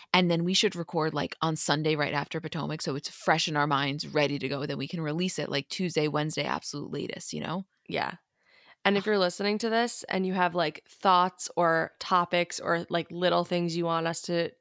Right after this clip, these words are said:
Speaker 2: pick up on and talk about, because we are gonna talk about everything so far,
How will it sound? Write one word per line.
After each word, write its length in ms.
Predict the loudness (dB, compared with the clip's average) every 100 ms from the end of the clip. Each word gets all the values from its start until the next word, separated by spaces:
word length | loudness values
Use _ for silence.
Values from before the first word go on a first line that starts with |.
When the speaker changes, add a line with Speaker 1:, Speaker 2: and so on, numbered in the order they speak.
| _
Speaker 2:
pick 220 | -6 0
up 160 | 2 4
on 100 | 2
and 160 | 0
talk 240 | 0 -2 2
about, 220 | 2 2
because 500 | 0 0 -2 -2 -6 -10 -20 _
we 140 | 2 4
are 180 | 6 4
gonna 180 | 0
talk 200 | 0 -2
about 200 | 2 0 2
everything 400 | -2 -2 -2 -4
so 240 | -2 -2
far, 460 | 2 2 4 2